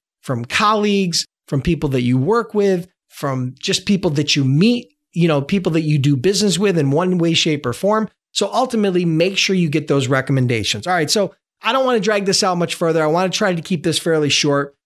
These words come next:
but those are the three deadly LinkedIn mistakes that you need to avoid at all costs. I hope you guys enjoyed this.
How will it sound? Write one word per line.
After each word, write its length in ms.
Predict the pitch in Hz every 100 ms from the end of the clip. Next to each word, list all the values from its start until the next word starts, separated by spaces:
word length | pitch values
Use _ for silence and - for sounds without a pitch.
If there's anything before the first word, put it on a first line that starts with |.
| _
but 180 | 180 160
those 320 | 185 196 262
are 120 | 262 247
the 120 | 233
three 1120 | - - - 170 180 214 214 214 214 214 _ _ _ - 127
deadly 480 | 208 202 196 202 202
LinkedIn 400 | 175 175 175 165
mistakes 480 | 160 - 151 147
that 100 | -
you 160 | 139 147
need 320 | 143 151 151
to 160 | - 151
avoid 460 | 139 127 127 127
at 160 | 139 135
all 240 | 123 127
costs. 420 | 120 131 113 - 131
I 40 |
hope 300 | 123 269 285
you 60 | 254
guys 300 | 226 208 180
enjoyed 360 | 156 147 135
this. 280 | 135 131